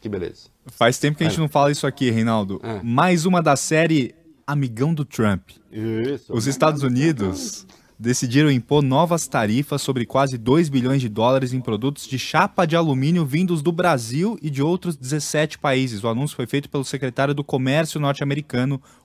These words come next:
Speaker 2: Wilbur Ross. Segundo ele, decisão tomada em defesa da indústria nacional que estava sofrendo com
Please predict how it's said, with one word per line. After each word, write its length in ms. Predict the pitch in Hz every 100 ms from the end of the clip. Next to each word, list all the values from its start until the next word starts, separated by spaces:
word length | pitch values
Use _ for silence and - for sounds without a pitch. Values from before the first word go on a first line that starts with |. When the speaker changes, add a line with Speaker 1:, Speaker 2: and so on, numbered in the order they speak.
| -
Speaker 2:
Wilbur 600 | 120 156 160 147 165 156 -
Ross. 300 | 101 107 98
Segundo 400 | - 104 120 135
ele, 200 | 123 135 - _ _
decisão 340 | 110 - 113 127
tomada 540 | 120 110 123 151 147
em 80 | 143
defesa 480 | 123 - 139 147 151
da 140 | 143
indústria 520 | 139 110 147 - 175
nacional 540 | 151 160 - 117 117 135
que 80 | 127
estava 260 | - 127
sofrendo 540 | - 107 - 120 127 117
com 320 | 143 156